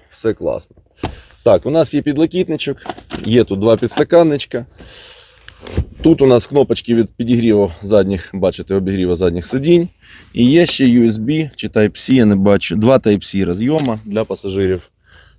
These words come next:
для мене. Також ми маємо, бачите, шторочку для себе, щоб ми тут могли від сонечка прикритись. Ну, я б сказав, досить все комфортно.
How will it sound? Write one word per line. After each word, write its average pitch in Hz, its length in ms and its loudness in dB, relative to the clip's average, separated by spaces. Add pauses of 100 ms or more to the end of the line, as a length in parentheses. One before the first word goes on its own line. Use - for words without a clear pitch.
(140)
для 107 200 0
мене. 85 260 -8 (120)
Також 113 320 -2
ми 104 120 -2
маємо, 98 300 -2
бачите, 90 360 -2
шторочку 151 600 0 (280)
для 110 380 2
себе, 104 580 -4
щоб 101 180 -8
ми 95 100 -6
тут 98 120 -10
могли 98 220 -2
від 98 100 -4
сонечка 90 420 -4
прикритись. 90 500 -6 (400)
Ну, 185 160 4
я 143 140 6
б - 40 -2
сказав, 135 400 0 (140)
досить 87 420 -8
все 107 200 -8
комфортно. 82 640 -12